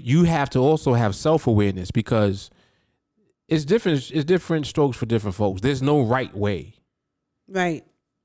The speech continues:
Speaker 1: You just need to know you, and then you'll know what it is that you want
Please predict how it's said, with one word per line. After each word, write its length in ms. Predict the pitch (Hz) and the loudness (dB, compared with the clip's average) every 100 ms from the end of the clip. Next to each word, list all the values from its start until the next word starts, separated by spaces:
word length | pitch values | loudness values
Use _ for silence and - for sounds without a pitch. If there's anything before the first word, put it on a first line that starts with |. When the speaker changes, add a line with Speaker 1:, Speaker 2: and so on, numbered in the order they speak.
| _ _ _ _ _ _ | _ _ _ _ _ _
Speaker 1:
You 180 | 117 131 | -2 0
just 240 | 131 143 131 | 0 0 0
need 160 | 135 | 0
to 80 | 120 | 0
know 260 | 117 135 120 | 2 2 2
you, 420 | 127 127 101 135 _ _ _ _ _ _ _ - | 2 2 0 -8 _ _ _ _ _ _ _ -6
and 140 | 117 | -2
then 140 | 123 123 | 0 2
you'll 160 | 127 | 2
know 200 | 123 123 | 2 2
what 280 | 113 110 117 | 2 2 2
it 80 | 113 | 2
is 160 | 113 101 | 0 0
that 260 | 110 - | -2 0
you 120 | 123 | 0
want 320 | 110 117 117 | 2 0 -2